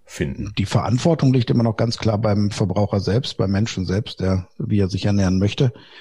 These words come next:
Speaker 2: ähm, seine Ernährungsgewohnheiten. Wir stellen natürlich fest, dass die sich verändern. Wir stellen natürlich fest, dass sie, dass sie bewusster geworden sind. Dieses Thema Fridays for Future,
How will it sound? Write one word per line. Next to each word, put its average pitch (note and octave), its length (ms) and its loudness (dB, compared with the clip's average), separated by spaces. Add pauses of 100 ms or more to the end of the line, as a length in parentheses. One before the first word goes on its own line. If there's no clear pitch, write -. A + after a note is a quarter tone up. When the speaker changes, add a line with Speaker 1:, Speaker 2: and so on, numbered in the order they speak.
(220)
Speaker 2:
ähm, G2+ 340 2
seine F#2+ 240 -2
Ernährungsgewohnheiten. G#2 1040 2
Wir G2+ 80 4
stellen G#2 240 2
natürlich A#2 380 4
fest, - 260 2
dass G2+ 120 0
die A2 100 -2
sich G#2 180 -2
verändern. D#3+ 640 0
Wir G#2+ 100 0
stellen A#2 240 0
natürlich G#2+ 400 0
fest, - 280 -2
dass G2 140 0
sie, G2+ 160 2 (560)
dass - 240 0
sie G2+ 360 2 (100)
bewusster A2 580 2
geworden C#3 540 2
sind. B2+ 420 2
Dieses G2+ 240 2
Thema G2 300 2
Fridays G2 420 2
for G2+ 140 0
Future, A#2+ 640 4